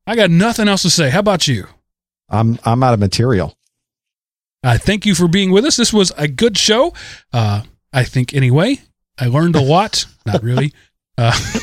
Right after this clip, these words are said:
Speaker 1: <laughs> but we covered some stuff,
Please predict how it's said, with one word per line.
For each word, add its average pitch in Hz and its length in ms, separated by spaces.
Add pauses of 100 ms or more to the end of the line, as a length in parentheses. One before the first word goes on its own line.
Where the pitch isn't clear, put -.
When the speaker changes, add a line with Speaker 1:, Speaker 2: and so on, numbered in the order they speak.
(220)
Speaker 1:
<laughs> - 360
but 175 280 (340)
we 170 160
covered 190 520
some 170 200
stuff, - 580